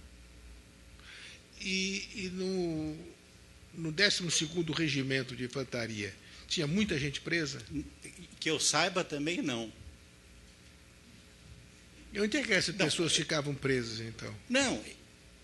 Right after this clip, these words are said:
Speaker 2: Iam lá pra tomar depoimento. Vinha de outros lugares, que eu não, que eu não sei da onde.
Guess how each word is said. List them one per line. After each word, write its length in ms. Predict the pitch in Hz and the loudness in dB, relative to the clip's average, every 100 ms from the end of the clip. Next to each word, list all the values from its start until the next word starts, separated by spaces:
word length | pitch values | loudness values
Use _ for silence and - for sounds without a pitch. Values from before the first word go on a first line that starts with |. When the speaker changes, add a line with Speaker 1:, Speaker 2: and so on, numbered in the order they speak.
| - - - - - - - - - - - - - | -20 -20 -20 -20 -20 -20 -20 -20 -20 -20 -18 -18 -10
Speaker 2:
Iam 420 | 131 160 233 196 | -4 0 2 0
lá 120 | 131 165 | -2 -4
pra 120 | 233 | -2
tomar 300 | - 226 208 | -2 -2 -2
depoimento. 600 | 226 233 262 226 170 165 - - - - - - - - - - - - - - | -4 -2 -2 2 0 0 -8 -20 -20 -20 -20 -20 -20 -20 -20 -20 -20 -20 -20 -12
Vinha 580 | 139 151 113 120 175 254 | -12 -10 -8 -4 -2 -2
de 140 | 320 | 0
outros 260 | 311 233 247 | 0 0 -2
lugares, 400 | 302 151 156 117 | -2 2 2 0
que 80 | 123 | -4
eu 60 | |
não, 420 | 139 156 160 147 117 - - - - - - - - - - | -6 -4 -4 -6 -8 -14 -18 -20 -20 -20 -20 -20 -20 -18 -6
que 80 | 147 | 0
eu 40 | |
não 80 | 151 | 2
sei 200 | - 151 | 2 2
da 140 | 135 | 0
onde. 280 | 120 131 101 | -2 -4 -6